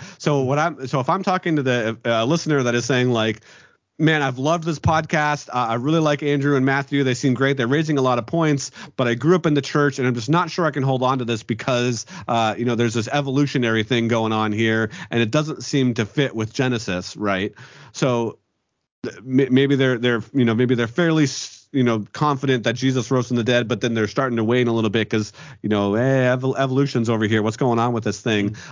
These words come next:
Speaker 1: I'm talking to those people and saying, "I think there's ways to reconcile some of that." Now, whether or not that would convince somebody that's an atheist and that's, you know, naturalist or materialist, however far you wanna go with that, um, yeah, that's up for debate. You can keep having the conversation. I think that's a great dialogue that you could have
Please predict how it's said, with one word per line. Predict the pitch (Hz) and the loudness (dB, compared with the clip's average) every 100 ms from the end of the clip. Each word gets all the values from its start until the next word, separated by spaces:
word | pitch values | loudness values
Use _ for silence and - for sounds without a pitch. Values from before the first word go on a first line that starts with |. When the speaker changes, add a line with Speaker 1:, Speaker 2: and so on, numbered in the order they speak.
| - | -2
Speaker 1:
I'm | 147 175 | -2 0
talking | 175 165 143 | -2 0 -2
to | 123 | 0
those | 127 160 | 0 0
people | - 123 117 | -2 -2 -2
and | 110 | -2
saying, | 107 113 107 104 - | 0 0 0 -2 -4
"I | 107 | -2
think | - 143 | 0 0
there's | 139 117 | 0 0
ways | 123 117 | -2 -2
to | 117 | -2
reconcile | 113 120 110 104 90 | -2 -2 -4 -2 -2
some | 90 98 | -2 -2
of | |
that." | 87 78 | -2 0
Now, | 117 | -2
whether | 127 151 160 131 | 0 0 2 2
or | |
not | 131 123 113 | 2 0 -2
that | 117 | -4
would | 117 | -4
convince | - 117 131 113 | -4 0 -2 -2
somebody | 135 117 113 110 110 120 | -2 0 2 2 0 -2
that's | 120 117 | -4 -2
an | 120 | 0
atheist | 156 156 139 131 123 | 0 2 2 0 -2
and | 110 | -2
that's, | 104 - | -4 -6
you | 104 107 | -4 0
know, | 104 98 | 0 2
naturalist | 131 147 - 135 127 | 0 -2 -2 -4 -2
or | |
materialist, | 107 101 143 135 123 | -2 0 2 2 2
however | 127 | 0
far | 123 139 | 0 0
you | 127 | 0
wanna | 120 104 | 0 -2
go | 95 127 | 0 0
with | 120 107 | 0 0
that, | 101 98 95 - 165 - | -2 -2 -4 -8 -12 -4
um, | 113 107 98 _ _ _ _ _ - 139 - | -2 -2 -6 _ _ _ _ _ -12 -12 -6
yeah, | 165 143 | 0 0
that's | 87 127 143 | 0 -2 -2
up | 143 | -2
for | 131 | 0
debate. | 127 131 | 0 0
You | 95 | -2
can | 113 107 | -4 -4
keep | 127 | -2
having | 117 110 | -2 -2
the | 107 | -4
conversation. | 110 104 165 170 147 | -4 -2 0 0 0
I | 127 | -2
think | 113 107 | 0 -2
that's | 101 | -2
a | 101 | -4
great | 110 110 104 | -2 -2 -2
dialogue | 98 123 123 117 110 104 | -2 0 0 0 -2 -2
that | 101 | -4
you | 101 | -4
could | 104 | -4
have | 113 127 120 | -2 -2 -2